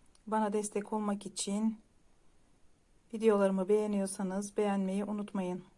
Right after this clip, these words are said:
Bu güzel yazmanın üzerine çok güzel bir oya modeli yapacağız arkadaşlar. İplerimiz polyester ip.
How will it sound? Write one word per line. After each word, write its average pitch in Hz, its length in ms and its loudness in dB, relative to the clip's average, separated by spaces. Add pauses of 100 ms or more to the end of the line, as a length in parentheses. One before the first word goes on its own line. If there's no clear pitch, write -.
(2000)
Bu 226 100 -6
güzel 226 320 4
yazmanın 202 580 2
üzerine 202 720 -2
çok 220 260 -6
güzel 190 380 -2
bir 196 180 2
oya 202 260 0
modeli 190 300 -2
yapacağız 185 340 -4
arkadaşlar. 190 720 -4
İplerimiz 202 560 -2
polyester 202 640 0
ip. 208 280 -4